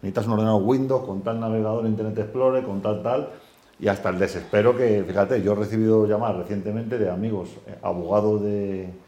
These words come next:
patentes y marcas que se compran un Mac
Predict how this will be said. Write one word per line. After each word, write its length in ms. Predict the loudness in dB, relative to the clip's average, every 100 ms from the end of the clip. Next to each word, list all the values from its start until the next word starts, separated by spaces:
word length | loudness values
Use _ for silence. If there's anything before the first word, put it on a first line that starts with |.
| -20 _ _
patentes 580 | -2 0 0 0 -2 0
y 40 | 2
marcas 480 | 2 2 0 -2 -4
que 120 | -8
se 100 | -2
compran 300 | 0 2 2
un 180 | 2 2
Mac 280 | 0 -4